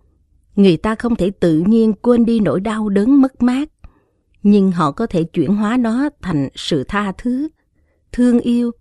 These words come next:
nếu họ muốn bình an hạnh phúc. Để có được cuộc sống hạnh phúc, điều quan trọng là chúng ta cần học biết chuyển hóa những nguồn năng lượng tinh thần theo một cách tích cực, mang lại sự yên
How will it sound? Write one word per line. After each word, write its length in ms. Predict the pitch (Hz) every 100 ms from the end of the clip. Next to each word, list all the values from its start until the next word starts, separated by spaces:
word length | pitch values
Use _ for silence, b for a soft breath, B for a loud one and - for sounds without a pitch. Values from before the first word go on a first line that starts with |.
| _
nếu 160 | 202 254
họ 240 | 202 151
muốn 220 | 151 180 240
bình 200 | 196 147
an 260 | - 202 202
hạnh 240 | 165 127
phúc. 220 | - 254 - _ _ _ _ _ _ _ _ _ _ _ _ _ _ _ _ _ _ _ _ _ _ _ _ _ _ _ _ -
Để 200 | 196 185
có 200 | - 247
được 240 | 196 165
cuộc 180 | - 165
sống 200 | - 262
hạnh 240 | 226 147
phúc, 240 | 143 - 269 _ _ _ _ _
điều 200 | 202 175 147
quan 200 | 208 202 -
trọng 280 | 147 123 -
là 200 | - 180
chúng 240 | - 226 254
ta 160 | 226
cần 320 | 208 - 156
học 200 | 143 139
biết 260 | 220 262 -
chuyển 220 | 180 156
hóa 320 | 208 214 233 277
những 220 | 196 190
nguồn 220 | 180 143
năng 200 | 190 226
lượng 180 | 175 151
tinh 260 | - 240 226
thần 360 | 180 151 127 -
theo 120 | 226
một 240 | 202 143
cách 120 | - - -
tích 260 | - -
cực, 180 | - 160 _ _ _ _ _ _ _
mang 260 | 196 190 180
lại 120 | 139
sự 200 | - 151
yên 260 | - 220 226